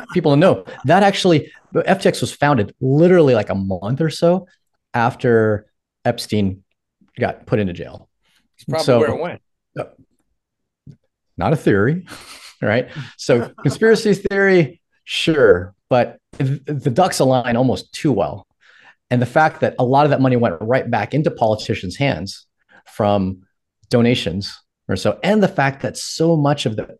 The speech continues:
Speaker 2: early media that was controlled by a lot of po-, politicians were complete softball interviews with S B F. And the articles were just asinine. "Oh my God, poor guy, you know, his company goes bankrupt and now he won't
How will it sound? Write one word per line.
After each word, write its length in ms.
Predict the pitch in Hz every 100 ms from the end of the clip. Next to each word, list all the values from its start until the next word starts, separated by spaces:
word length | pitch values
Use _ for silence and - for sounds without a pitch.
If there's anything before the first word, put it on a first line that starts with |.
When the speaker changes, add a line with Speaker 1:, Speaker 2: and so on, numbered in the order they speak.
| -
Speaker 2:
early 300 | 139 143 127
media 480 | 104 107 147 208 - _ _ _ _ _ -
that 160 | 120
was 100 | 120
controlled 400 | - 113 - 104
by 60 | 120
a 40 |
lot 140 | 117 120
of 80 | 123
po-, 140 | 117
politicians 680 | - 120 127 139 131 156 147 _ - -
were 100 | 147
complete 540 | - 135 - - 170
softball 640 | 170 - 120 127 - 113 107
interviews 600 | 110 95 92 87 - -
with 100 | 98
S 140 | 98
B 140 | - 95
F. 360 | 80 - _ _ _ _ _ -
And 80 | 127
the 80 | -
articles 420 | 160 175 160 127
were 80 | 127
just 180 | 120 -
asinine. 500 | 135 160 - 117 98 117
"Oh 180 | 135
my 140 | 143 123
God, 260 | 127 120
poor 240 | - 156 143
guy, 440 | 120 123 117 113
you 180 | 104 110
know, 100 | 104
his 140 | 104
company 320 | - 120 117 104
goes 120 | 101 _
bankrupt 420 | 127 127 120 110
and 60 | 104
now 140 | 113
he 80 | 117
won't 200 | 113 117